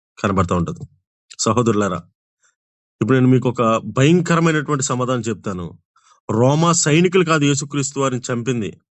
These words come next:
పరిసయ్యులు కాదు యేసుక్రీస్తు వారిని చంపింది. యెషయా గ్రంథం యాభై మూడో అధ్యాయం ఆరో వచనం ప్రకారంగా, మన అందరి అతిక్రమములు, మన అందరి పాపములు ఆయన మీద మోపబడి,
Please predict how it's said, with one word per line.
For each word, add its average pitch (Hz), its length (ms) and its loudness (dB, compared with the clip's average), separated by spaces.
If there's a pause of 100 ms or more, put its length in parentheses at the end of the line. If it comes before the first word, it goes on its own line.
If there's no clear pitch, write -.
(460)
పరిసయ్యులు 175 500 2
కాదు 160 200 0
యేసుక్రీస్తు 139 480 -4
వారిని 117 200 -4
చంపింది. 101 480 -8 (880)
యెషయా 117 260 2
గ్రంథం 120 360 2
యాభై 120 260 2
మూడో 123 300 4
అధ్యాయం 123 420 0
ఆరో 123 220 0
వచనం 117 240 -2
ప్రకారంగా, 101 640 -6 (300)
మన 120 340 2
అందరి 123 640 2
అతిక్రమములు, 110 1200 0 (360)
మన 127 180 2
అందరి 131 600 2 (280)
పాపములు 135 680 2
ఆయన 120 420 -2
మీద 117 320 -2
మోపబడి, 107 960 -2